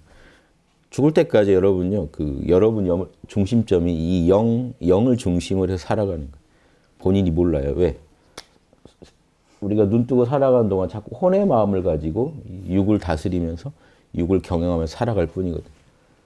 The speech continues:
여기서 관심을 안으로 잘 못 돌립니다, 사람이. 그래서 <clears throat> 예전에 유대인들의 지혜에도 그런 게 있어요. 신이 자신을 어디 숨겼느냐? 마음 안에. 왜? 사람들이 절대 안 찾기 때문에.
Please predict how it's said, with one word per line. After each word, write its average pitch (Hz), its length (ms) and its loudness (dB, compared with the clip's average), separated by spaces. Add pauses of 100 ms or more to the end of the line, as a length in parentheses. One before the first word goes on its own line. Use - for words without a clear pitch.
(220)
여기서 104 220 -2
관심을 104 420 -2
안으로 110 400 2
잘 98 220 -2
못 101 180 -4
돌립니다, 76 480 -6
사람이. 76 300 -12 (1160)
그래서 101 340 0 (180)
<clears throat> - 300 0
예전에 92 380 2 (160)
유대인들의 120 640 4
지혜에도 98 560 2
그런 78 180 -4
게 71 60 -4
있어요. 71 160 -12
신이 120 420 -2 (920)
자신을 101 400 0
어디 92 240 2
숨겼느냐? 85 720 -2 (200)
마음 73 340 -2
안에. 64 380 -8 (320)
왜? - 260 -2
사람들이 95 440 -2
절대 76 320 -4
안 64 140 -4
찾기 - 280 -12
때문에. - 220 -20